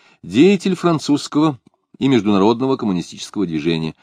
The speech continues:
один из основателей французской коммунистической партии. С тысяча девятьсот двадцать третьего года член Ц К и Политбюро Ф К П.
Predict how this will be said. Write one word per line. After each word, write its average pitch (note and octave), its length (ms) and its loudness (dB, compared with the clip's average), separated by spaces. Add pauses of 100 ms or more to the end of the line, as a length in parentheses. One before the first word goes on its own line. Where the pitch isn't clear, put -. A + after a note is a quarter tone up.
(200)
один A#2+ 400 0
из A2+ 120 2
основателей G#2 580 0
французской F#2+ 640 -4
коммунистической F2 640 -6
партии. E2 400 -8 (840)
С - 120 -14
тысяча F3 280 2
девятьсот D#3+ 320 4
двадцать D#3+ 340 2
третьего D3+ 380 4
года G2 300 4
член D3+ 300 -2
Ц A2 180 -2
К B2+ 200 2
и A2 120 6
Политбюро G2 680 2 (160)
Ф G2 280 -4
К F2+ 180 -2
П. E2 300 -2